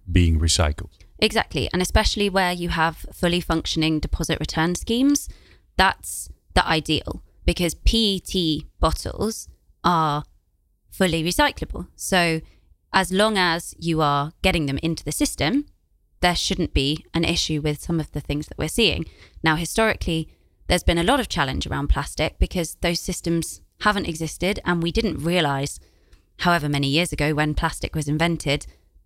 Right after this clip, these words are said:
Speaker 2: that that would become a challenge. And also we didn't really realize, I would argue back, um,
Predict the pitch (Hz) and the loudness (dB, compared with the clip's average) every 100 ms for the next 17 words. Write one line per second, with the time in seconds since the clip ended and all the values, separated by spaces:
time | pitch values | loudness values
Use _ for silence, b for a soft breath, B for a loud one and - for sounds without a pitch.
0 | _ 175 - 180 - 170 - 165 180 160 | _ 0 2 0 0 -2 0 0 2 0
1 | 151 - 185 147 214 240 - 170 165 - | 0 0 2 0 -2 -4 -2 0 0 0
2 | 160 151 151 151 _ _ - 240 202 185 | -2 -2 -4 -6 _ _ -2 0 0 2
3 | 240 226 214 220 208 208 180 185 185 185 | 2 2 0 2 0 0 -2 0 0 0
4 | 196 185 180 180 - - - - - 165 | 0 0 0 0 -6 -12 -12 -16 -4 0
5 | 170 156 | 0 -2